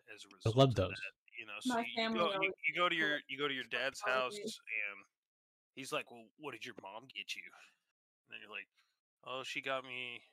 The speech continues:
Speaker 1: you know, she got me a Game Boy," or something like, he's like, "Fuck that. <laughs> We're,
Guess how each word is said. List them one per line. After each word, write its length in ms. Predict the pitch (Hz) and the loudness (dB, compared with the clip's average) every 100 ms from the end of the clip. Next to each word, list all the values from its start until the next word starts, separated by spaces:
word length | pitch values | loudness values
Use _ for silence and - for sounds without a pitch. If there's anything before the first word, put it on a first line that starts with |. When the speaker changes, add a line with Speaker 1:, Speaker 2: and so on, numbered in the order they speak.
| _ | _
Speaker 1:
you 80 | 117 | _
know, 80 | 113 | -18
she 160 | - 123 | -12 -12
got 80 | |
me 100 | 123 | -12
a 20 | 120 | -14
Game 280 | 110 104 101 | -14 -14 -16
Boy," 240 | 104 101 104 _ _ _ _ _ _ _ - | -16 -16 -18 _ _ _ _ _ _ _ -16
or 40 | |
something 280 | - 117 117 | -14 -12 -12
like, 160 | 113 | -12
he's 120 | 120 110 | -10 -10
like, 140 | - | -10
"Fuck 400 | - - 175 131 _ | -12 -2 0 0 _
that. 240 | 95 - _ _ _ _ | -16 -16 _ _ _ _
<laughs> 420 | _ _ _ _ | _ _ _ _
We're, 180 | - - | -10 -8